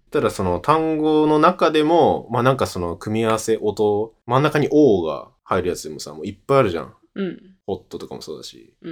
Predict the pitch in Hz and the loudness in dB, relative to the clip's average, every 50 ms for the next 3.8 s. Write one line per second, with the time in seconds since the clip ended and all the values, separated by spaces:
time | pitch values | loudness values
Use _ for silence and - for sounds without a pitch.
0 | 151 - - 110 90 - - - 85 95 87 - - - - 104 90 82 - - | -16 -6 -2 -2 -2 -2 -4 -8 -8 -8 -8 -8 -8 -8 -8 -8 -10 -10 -10 -12
1 | - - - _ _ - 196 180 165 165 160 156 - - - - 180 208 _ _ | -12 -14 -20 _ _ -8 -6 -6 -6 -8 -10 -12 -12 -14 -16 -18 -20 -20 _ _
2 | _ _ _ - 123 139 156 151 180 156 143 135 123 110 117 120 117 107 92 85 | _ _ _ -6 -4 -4 0 2 2 4 4 4 2 2 4 4 6 6 4 2
3 | 82 69 - - - _ _ _ _ _ _ _ _ - 110 95 | 0 -4 -8 -12 -20 _ _ _ _ _ _ _ _ -18 -18 -18